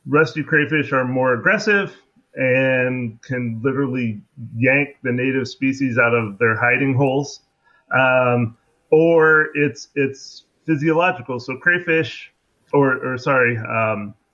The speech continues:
more morphological. So, um, crayfish, almost all of their battles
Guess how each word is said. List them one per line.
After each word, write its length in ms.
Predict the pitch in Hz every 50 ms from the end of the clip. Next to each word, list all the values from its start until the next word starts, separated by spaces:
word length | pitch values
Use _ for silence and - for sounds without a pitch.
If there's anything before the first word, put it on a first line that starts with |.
| _ _
more 280 | - 131 131 135 139 131
morphological. 880 | 131 131 131 135 143 139 139 127 120 104 104 107 - 123 - - - -
So, 560 | - - - 139 135 131 131 131 131 110 - _ _ - -
um, 360 | - - 55 55 57 - - _ _ _ _ _ _ _ _ _ _ _ _ _ _ _ -
crayfish, 480 | - 180 190 208 196 196 175 156 123 165
almost 340 | 151 160 165 156 143 -
all 320 | - - 151 160 165 165 160
of 80 | 139
their 160 | 123 139 131 123
battles 840 | 101 98 131 120 127 123 120 117 110 110 120 117 104 107 - -